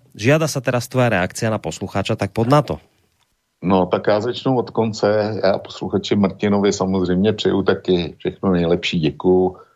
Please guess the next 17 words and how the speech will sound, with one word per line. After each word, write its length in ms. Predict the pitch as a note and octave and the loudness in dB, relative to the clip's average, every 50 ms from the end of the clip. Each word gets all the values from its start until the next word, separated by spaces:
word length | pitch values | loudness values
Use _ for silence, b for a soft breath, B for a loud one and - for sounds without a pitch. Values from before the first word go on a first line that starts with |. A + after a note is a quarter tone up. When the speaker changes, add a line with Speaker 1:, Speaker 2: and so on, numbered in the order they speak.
| B _ - - | B _ -20 -10
Speaker 2:
za 320 | - - - F2+ D#2+ D#2+ | -8 -2 0 2 2 0
pochvalu, 500 | D#2 - - - - - F2 E2+ E2 F2+ | -2 -2 -4 -6 -6 -2 -2 0 0 0
kterou 280 | E2+ - F#2 F2+ F2+ E2+ | -2 -2 -2 -2 -2 -2
udělal 380 | E2 F2 D#2 F2+ F2 E2+ F2+ F2 | -2 -2 0 0 2 2 2 -2
s-, 240 | - - - - | -4 -10 -12 -6
udělal 460 | - F#2+ F2+ F#2+ F2 D#2 E2+ E2 F2+ F#2 | -2 -2 -2 -2 -2 -2 0 2 2 0
Slobodnému 720 | - - F2 D#2+ D#2 E2+ D#2+ D#2+ D#2 F2 F2+ F2+ F#2+ G2 | 0 0 -2 0 0 0 0 0 0 0 0 0 0 0
vysílači. 640 | F2+ - - - F2+ D#2 D#2 D2+ - - - B1+ C2 - B B B B B B B B B B B B _ _ - - | -2 -4 -2 0 2 2 2 0 -2 -4 -6 -6 -6 -8 B B B B B B B B B B B B _ _ -4 -2
A 280 | C#2 C#2 D2 C#2 C#2+ - | 0 0 0 -2 -4 -6
jemu 400 | - E2 D#2+ C#2+ D#2 F2 D2 C2 | -2 -2 -2 0 0 -2 0 0
a 60 | E2 | 2
jeho 240 | D#2 D#2 D#2 E2 E2 | 0 0 0 0 0
rodině 500 | D#2+ D2+ C#2 C#2 D#2+ D2+ D#2 D#2+ D#2+ D#2 | 0 -2 -2 -4 -6 -2 0 0 0 0
přeju 360 | D#2 - - D#2+ D2+ D2+ D2+ | -2 -4 -6 -4 -4 -2 -2
nejenom 340 | D2 C#2+ C#2+ C#2+ D2 D2+ C#2+ | -4 -4 -4 -4 -4 -4 -4
pěkný 360 | - C#2 C2+ - - - D2 | -4 -6 -6 -6 -8 -6 -6
svátky 800 | C#2 - D2 C#2 C2+ C2+ - - - C2 C2+ C#2 C#2 C2+ B1+ - | -2 0 0 2 0 -2 -6 -8 -4 -2 -2 -2 -2 -4 -8 -10